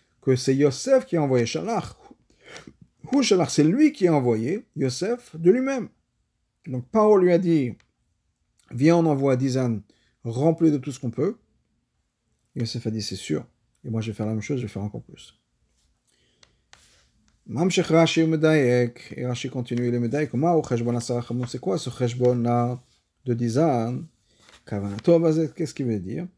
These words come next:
Que le Fianal, chez Cheshbon Azainu, chez Cheshbon chez Matan Paro. Et nous, va. Parce que, veut dire quoi ? D'après ce qu'on vient de voir, ce Cheshbon-là du cadeau de Paro, on comprend pas. Pourquoi on comprend pas ?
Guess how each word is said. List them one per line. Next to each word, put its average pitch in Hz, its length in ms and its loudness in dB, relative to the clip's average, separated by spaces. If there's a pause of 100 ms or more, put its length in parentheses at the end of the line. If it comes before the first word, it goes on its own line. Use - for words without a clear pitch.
(260)
Que - 80 -18
le - 80 -16
Fianal, 175 400 2
chez 117 120 -8
Cheshbon 120 340 -2
Azainu, 120 380 -2
chez 123 140 -8
Cheshbon 120 280 -2
chez 117 140 -6
Matan 120 300 -4
Paro. 143 300 -6 (440)
Et 160 100 2
nous, 180 160 0
va. 165 180 -8 (460)
Parce 92 140 -12
que, 143 280 -4 (140)
veut 120 100 -8
dire 107 160 -6
quoi ? 110 320 -8 (380)
D'après - 280 0
ce 151 80 -4
qu'on 131 100 -4
vient 117 140 0
de 104 60 -4
voir, 101 280 -8 (320)
ce - 160 -14
Cheshbon-là 143 600 0
du 123 120 -4
cadeau 127 240 0
de 113 80 0
Paro, 117 420 -6 (320)
on 120 60 -10
comprend 117 300 -8
pas. - 180 -18 (1300)
Pourquoi 123 220 -4
on 117 40 0
comprend 92 280 -8
pas ? - 200 -14